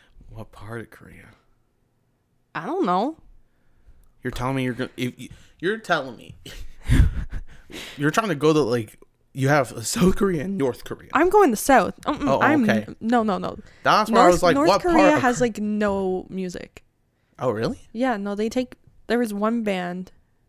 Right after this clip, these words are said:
Speaker 2: like, it's a girl group from South Korea, and they performed in North Korea. But that was, like, it. And, like,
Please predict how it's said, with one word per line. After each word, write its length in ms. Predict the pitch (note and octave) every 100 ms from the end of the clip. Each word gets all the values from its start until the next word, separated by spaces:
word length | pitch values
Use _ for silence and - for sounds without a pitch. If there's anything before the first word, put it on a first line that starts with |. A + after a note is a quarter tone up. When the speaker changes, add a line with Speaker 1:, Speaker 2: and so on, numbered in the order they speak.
| _
Speaker 2:
like, 180 | F#3+ F#3+
it's 120 | F#3+
a 40 | G3
girl 280 | - G3+ G3
group 240 | F3+ -
from 500 | - F#3 F#3 F3+ F#3 -
South 300 | - F3 -
Korea, 560 | D#3+ - - - G#3 -
and 240 | G3 F#3+
they 160 | G3 A3
performed 460 | A#3+ G#3+ F#3 F3+ F3
in 80 |
North 260 | F3 F3 -
Korea. 420 | - - - G#3 - _ _ _
But 80 | -
that 100 | G#3
was, 120 | A3
like, 140 | A3 - -
it. 220 | F#3+ - _ _ _ _ _ _
And, 100 | G3+
like, 240 | G3+ F#3